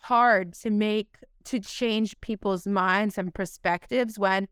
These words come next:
think about everything that we've ever watched as children. It's always that kid that doesn't want to eat his Brussels sprouts, that puts it underneath the napkin or feeds it to the dog.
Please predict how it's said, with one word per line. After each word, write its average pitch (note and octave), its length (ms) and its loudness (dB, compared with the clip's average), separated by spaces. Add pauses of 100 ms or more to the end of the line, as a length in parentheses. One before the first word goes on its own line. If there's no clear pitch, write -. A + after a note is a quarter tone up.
(340)
think C4 160 -2
about F4 240 2
everything B3 400 0
that A#3+ 80 0
we've A3 200 -2
ever G3 200 2
watched F#3+ 360 0
as F#3 140 -6
children. G#3 500 -2 (520)
It's G#3+ 200 -4
always A#3 360 0
that A3+ 160 -2
kid A3 300 0
that G3 80 0
doesn't G#3 220 0
want A#3 120 0
to A3 40 -2
eat A3 80 -2
his G#3+ 120 -4
Brussels G3+ 440 -2
sprouts, F3+ 440 -2
that - 180 -6
puts - 320 -6
it A#3 80 0
underneath A3 460 0
the G#3+ 80 -2
napkin G3+ 640 0
or F#3 100 -6
feeds B3 340 -2
it A3+ 120 -6
to B3 100 -6
the G#3+ 100 -4
dog. F3+ 680 0